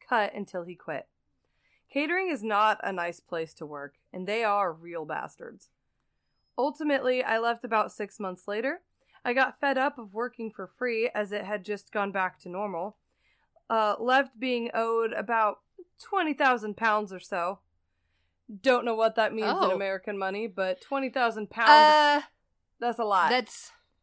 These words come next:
Speaker 2: yeah, I think that goes over to about twenty-two thousand dollars.
Speaker 1: It's a lot.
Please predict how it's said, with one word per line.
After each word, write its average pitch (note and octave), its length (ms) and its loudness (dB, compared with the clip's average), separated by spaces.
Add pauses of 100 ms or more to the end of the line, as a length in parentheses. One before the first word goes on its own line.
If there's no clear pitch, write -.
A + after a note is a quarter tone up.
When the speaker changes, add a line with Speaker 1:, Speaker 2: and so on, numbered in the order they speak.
(520)
Speaker 2:
yeah, G3+ 880 0 (180)
I G3+ 100 -10
think A3 320 -8 (100)
that F#3 520 -2 (1040)
goes F3 340 -8
over F3 280 -10
to F3 180 -12
about D#3+ 380 -6
twenty-two E3 1500 -16
thousand D3+ 560 -6
dollars. E3+ 840 -8 (520)
Speaker 1:
It's - 200 -8
a E3+ 60 -8
lot. - 340 -8